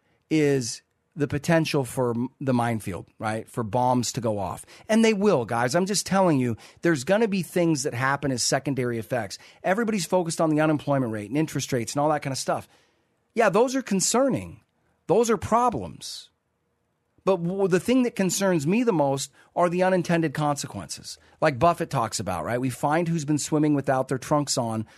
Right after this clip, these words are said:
when the tide goes out. Okay, well, the tide was in for the longest period of time ever with the cheapest interest rates in history.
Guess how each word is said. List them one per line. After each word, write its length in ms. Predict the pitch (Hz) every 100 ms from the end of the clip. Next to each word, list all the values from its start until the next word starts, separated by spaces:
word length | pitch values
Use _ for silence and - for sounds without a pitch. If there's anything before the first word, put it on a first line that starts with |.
| _ -
when 140 | 131
the 60 | 147
tide 280 | 180 196
goes 220 | 127 98 87
out. 240 | - - _ _ _ _ _ _ -
Okay, 140 | 175
well, 240 | 156 156 - _ _ _ _
the 120 | 139
tide 360 | 160 170 202 254
was 220 | 196 151
in 200 | 170 165
for 140 | 139 151
the 80 | 139
longest 480 | 127 143 156 143 -
period 260 | 156 139
of 120 | 127
time 260 | 131 123 120
ever 340 | 143 156 170 - - -
with 220 | 139 139
the 100 | 123
cheapest 720 | - - - 202 196 180 -
interest 360 | 165 - 151 160
rates 220 | 147 139
in 80 | 127
history. 440 | 135 - 82 -